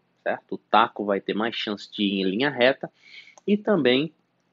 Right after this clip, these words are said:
você também, depois da atacada, vai ter como fazer aquela análise. Análise de que se o seu erro foi de mirar errado na bola branca, da batida na bola branca,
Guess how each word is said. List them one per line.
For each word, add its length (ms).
você 260
também, 440
depois 500
da 80
atacada, 480
vai 180
ter 160
como 300
fazer 320
aquela 320
análise. 600
Análise 760
de 240
que 440
se 200
o 80
seu 320
erro 300
foi 420
de 520
mirar 580
errado 440
na 160
bola 240
branca, 560
da 160
batida 720
na 160
bola 260
branca, 560